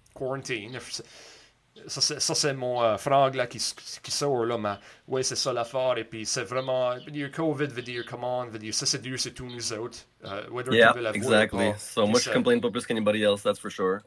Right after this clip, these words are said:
Speaker 1: Yeah, pour sûr. Et puis, il y a une affaire, veut dire, on est ici pour parler à ta carrière et tout ça, mais premièrement, à quoi que le monde aime sortir au background, euh, t'as été élevé à Cap Pelé, Nouveau-Brunswick. Ça, c'est correct, n'est-ce pas?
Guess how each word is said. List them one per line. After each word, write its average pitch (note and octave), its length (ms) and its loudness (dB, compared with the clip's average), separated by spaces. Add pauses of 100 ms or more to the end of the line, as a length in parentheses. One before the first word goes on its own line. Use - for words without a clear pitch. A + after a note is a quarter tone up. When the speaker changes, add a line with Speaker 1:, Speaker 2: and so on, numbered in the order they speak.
(180)
Speaker 1:
Yeah, A2+ 120 -10
pour - 160 -10
sûr. C3 260 -2 (260)
Et D#3 100 0
puis, G3 120 -2
il G3+ 40 2
y F#3+ 40 4
a F#3+ 140 6
une A3 80 -2
affaire, F#3+ 360 4
veut E3+ 120 -4
dire, D3 380 -2 (840)
on D3+ 160 -2
est C#3+ 80 0
ici F3 180 0 (100)
pour E3 120 -4
parler D#3+ 240 2
à D3+ 240 2
ta C#3+ 160 -6
carrière C#3+ 420 -2
et C3 100 -4
tout C#3 160 -6
ça, C#3 160 -6
mais B2+ 140 -2
premièrement, C#3+ 720 0 (680)
à D#3 80 -2
quoi F3 140 -6
que E3 140 -4
le D3+ 40 -4
monde D#3+ 160 -2
aime C#3+ 140 -2
sortir C#3 320 -2
au A2 40 -2
background, A#2 580 -2 (580)
euh, B2 240 4 (160)
t'as D3+ 240 -2
été C#3+ 220 -2
élevé B2 240 0
à C3+ 80 6
Cap - 340 -6
Pelé, C#3 380 -2
Nouveau-Brunswick. B2+ 720 -4
Ça, - 140 -10
c'est B2+ 140 -6
correct, A#2 320 -4
n'est-ce - 220 -8
pas? A2+ 260 -8